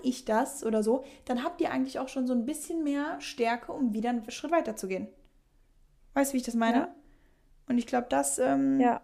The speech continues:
Speaker 1: das ist eigentlich auch immer ganz wichtig, weil zum Beispiel, ich meine, das ist jetzt ein blödes Beispiel, ich bin jetzt vom Boot gesprungen, ähm, letzte Woche und es war acht Meter oder so und ich hab aber nicht überlegt, ob ich's machen soll oder nicht, ich hab einfach gesagt, "Ich mach's", und dann bin ich einfach gesprungen.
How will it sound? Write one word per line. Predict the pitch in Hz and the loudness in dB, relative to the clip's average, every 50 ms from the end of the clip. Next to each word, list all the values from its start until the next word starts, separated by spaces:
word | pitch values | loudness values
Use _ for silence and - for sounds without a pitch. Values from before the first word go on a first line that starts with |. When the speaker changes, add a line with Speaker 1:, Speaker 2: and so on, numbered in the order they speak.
| _ | _
Speaker 1:
das | - 269 262 - | -4 -4 -4 -6
ist | - - - | -6 -4 -2
eigentlich | 233 254 254 247 - - | -2 -2 -2 -4 -4 -2
auch | 233 254 - | -2 -2 -2
immer | 262 247 254 | -4 -4 -4
ganz | 247 247 240 247 | -2 -4 -4 -4
wichtig, | 254 240 240 226 226 | -4 -4 -4 -4 -4
weil | 240 233 | -4 -2
zum | - 247 | 0 0
Beispiel, | 254 247 - - 254 254 254 - - - - _ _ - | -2 0 0 0 0 0 -2 -6 -18 -20 -20 _ _ -2
ich | - | 2
meine, | 220 220 | 2 4
das | 220 220 | 4 2
ist | 214 | 2
jetzt | 214 | 4
ein | 208 | 6
blödes | 226 240 226 - | 6 6 6 4
Beispiel, | 240 226 - 226 | 2 2 2 0
ich | 214 - | 0 0
bin | 247 240 | 0 0
jetzt | 240 220 - | 0 0 2
vom | - 220 214 202 | 2 4 4 4
Boot | 233 269 311 - - | 4 2 2 0 0
gesprungen, | 226 214 - - - 214 214 214 220 214 214 | -4 -4 -4 -4 -2 0 0 0 0 2 4
ähm, | 214 208 208 208 208 208 214 | 4 4 6 4 4 2 2
letzte | - 208 208 208 - - - 196 | 2 2 2 2 0 -2 0 2
Woche | 208 208 208 - 247 | 2 2 2 2 0
und | 233 226 214 | 0 0 -2
es | - - | -4 0
war | 226 220 220 220 - | 2 2 4 4 2
acht | 214 214 - - - | 0 -2 -4 -6 -2
Meter | - 220 220 233 247 247 240 208 202 | 0 2 4 4 4 4 2 2 2
oder | 208 208 202 | 2 2 4
so | 208 220 247 - - - - - - | 2 2 0 -2 -8 -18 -20 -6 0
und | - 247 | 4 4
ich | 247 254 294 | 4 4 4
hab | 330 | 4
aber | 349 311 254 | 6 6 6
nicht | 226 226 - | 4 2 2
überlegt, | 233 220 220 220 220 220 220 | 2 4 4 4 4 4 4
ob | 220 220 | 4 4
ich's | 214 220 226 | 4 4 2
machen | 220 220 226 220 | 2 2 2 2
soll | 220 220 | 2 2
oder | 220 | 2
nicht, | 220 240 247 | 2 2 0
ich | - | 0
hab | 240 - | 0 0
einfach | 226 226 247 | 0 0 0
gesagt, | 240 247 247 | 0 0 -2
"Ich | 269 247 277 | -4 0 0
mach's", | 320 302 - - - | 0 0 0 0 -2
und | 226 | 0
dann | 220 208 | 0 2
bin | 220 220 | 2 0
ich | 226 247 | 0 0
einfach | 240 247 254 247 | -2 -2 -4 -4
gesprungen. | - 269 - - - 320 269 226 214 214 | -6 -6 -4 4 6 6 6 6 4 -2